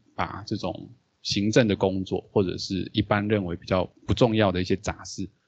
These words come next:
处理的这个能力视为一种隐形的技能。也就是说，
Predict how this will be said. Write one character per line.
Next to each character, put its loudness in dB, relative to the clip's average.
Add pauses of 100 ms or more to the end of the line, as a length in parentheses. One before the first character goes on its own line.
(300)
处 2
理 4
的 -4
这 -6
个 -4
能 -2
力 -2 (240)
视 0
为 6
一 4
种 -2 (140)
隐 -2
形 -4
的 2
技 2
能。 -8 (640)
也 0
就 6
是 8
说， 6